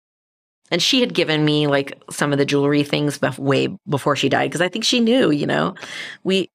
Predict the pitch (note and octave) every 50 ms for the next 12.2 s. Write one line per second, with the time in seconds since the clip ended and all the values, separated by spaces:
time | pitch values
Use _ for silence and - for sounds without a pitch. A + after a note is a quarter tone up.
0 | _ - E3+ F3+ F#3 G3 G3 F#3+ F#3 F3+ F#3 - _ F#3 A3 B3+ F#3 F#3+ A3 A3
1 | A3+ A3 - G#3 G3 G#3 F3 - D#3+ D3 C#3 - D3+ C#3+ D3 C#3+ C#3+ D#3+ - _
2 | _ _ _ _ _ _ _ _ _ _ _ _ _ _ _ _ _ _ - _
3 | - C4 A#3+ - - - - - C#4+ C4+ - D4 C#4+ C#4+ C#4 - - C4 A#3 -
4 | - G3+ G3 F#3+ - - - E3+ - F3 E3+ - F#3 E3 D#3+ - - - D#3+ D#3
5 | D#3 D#3 E3+ F3 E3+ E3 E3 - F3 E3 D3+ - - - E3+ F3 F3 E3 D3+ -
6 | - - - - - - - E3 D#3+ D#3+ D#3+ D#3+ D#3 E3 E3 E3 D3+ - - E3
7 | F3+ F3 B2+ E3 E3+ D#3+ D#3+ D3+ D#3 - - D3 - - E3 E3 - - D3+ D3+
8 | D3 D3+ D3 D3 D#3 D3+ D3+ D#3 D#3+ - - - D#3 D#3 D3+ D3+ D3+ D3+ D3+ -
9 | - - E3 E3 E3 E3+ E3+ E3+ E3 - E3 E3 D#3 D#3 D#3 D3+ D#3 D3+ D3+ E3
10 | E3 - - E3 F#3+ F#3 F3 E3 D#3+ E3 D#3+ D3+ D3+ D#3 D#3 E3+ E3+ E3 D#3+ E3
11 | E3+ E3 E3 - E3+ E3+ - F3+ - F3 E3 E3+ F#3 F3+ F#3+ E3+ - - - F3+
12 | E3+ - - -